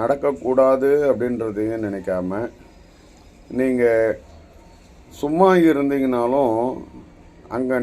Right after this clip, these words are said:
நடக்க போற விஷயம் என்னமோ நடந்துக்கிட்டே தான் இருக்கும். அது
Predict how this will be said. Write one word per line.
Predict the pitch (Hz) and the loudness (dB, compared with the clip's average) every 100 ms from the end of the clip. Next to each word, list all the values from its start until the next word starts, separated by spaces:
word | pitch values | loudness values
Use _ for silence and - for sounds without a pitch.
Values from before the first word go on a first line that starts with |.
| 117 | 0
நடக்க | 127 147 151 139 | 0 0 0 2
போற | 139 131 123 | 2 4 2
விஷயம் | 123 131 135 131 | -2 -4 -2 -2
என்னமோ | 120 117 131 123 | -2 -4 -4 -4
நடந்துக்கிட்டே | 110 110 113 107 110 107 110 | -2 -4 -4 -4 -2 0 0
தான் | 104 | -2
இருக்கும். | 90 90 - - - - - - - - - - - | -4 -8 -12 -14 -20 -20 -20 -20 -20 -20 -20 -20 -8
அது | 101 | -4